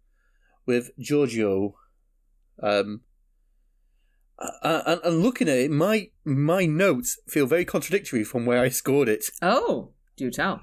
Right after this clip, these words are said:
Speaker 1: 'Cause my notes, I'm saying, "It feels very upbeat, like a horse galloping along."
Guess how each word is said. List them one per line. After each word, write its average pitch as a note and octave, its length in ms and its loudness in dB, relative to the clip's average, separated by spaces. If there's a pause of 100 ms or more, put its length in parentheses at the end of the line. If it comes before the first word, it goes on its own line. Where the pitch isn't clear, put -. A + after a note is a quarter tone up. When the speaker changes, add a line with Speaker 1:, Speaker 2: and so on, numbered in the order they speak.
(120)
Speaker 1:
'Cause D#3+ 120 -4
my B3 120 2
notes, G#3+ 200 2
I'm D#3 120 -2
saying, C#3+ 280 2 (160)
"It F3 140 -2
feels C#3 220 0
very F3 220 2
upbeat, C#3+ 520 0 (220)
like C3 200 -4
a - 40 -10
horse F3 460 0
galloping C3 380 0
along." A2 420 0